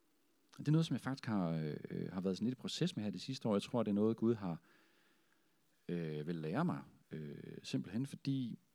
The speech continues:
i, i, i den her verden, som vi lever i, den vestlige verden, ikke, så har vi den her idé om, som jeg tror bunder meget i det her med, at frihed, det er ligesom målet for os.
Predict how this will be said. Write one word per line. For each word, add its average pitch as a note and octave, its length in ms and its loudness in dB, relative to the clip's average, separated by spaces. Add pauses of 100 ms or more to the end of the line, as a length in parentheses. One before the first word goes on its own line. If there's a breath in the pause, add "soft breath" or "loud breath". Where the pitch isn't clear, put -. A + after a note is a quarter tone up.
i, A2+ 220 2 (260)
i, G2+ 180 -2 (200)
i - 40 -6
den C3 140 2
her C3+ 100 4
verden, A2 260 -2
som G#2 200 -2
vi G#2 40 0
lever A#2 300 0
i, G#2+ 100 -2
den G2+ 120 -2
vestlige G#2 300 -2
verden, G2 200 -2
ikke, B2+ 120 -2
så B2+ 60 -6
har C#3 120 -2
vi A#2+ 80 -4
den B2+ 140 -2
her C3 240 0
idé C#3+ 140 0
om, A#2+ 220 -2 (880 soft breath)
som G#2 100 -2
jeg G2 60 4
tror B2+ 120 6
bunder A2+ 280 4
meget G#2+ 320 4
i G2+ 40 0
det F#2 100 -2
her G2 120 -4
med, F#2+ 200 0
at F#2 100 -6
frihed, A#2+ 500 -2
det G#2 60 -8
er G2+ 60 -4
ligesom G2+ 200 -6
målet F#2 360 0
for F2+ 220 -2
os. F2 200 -8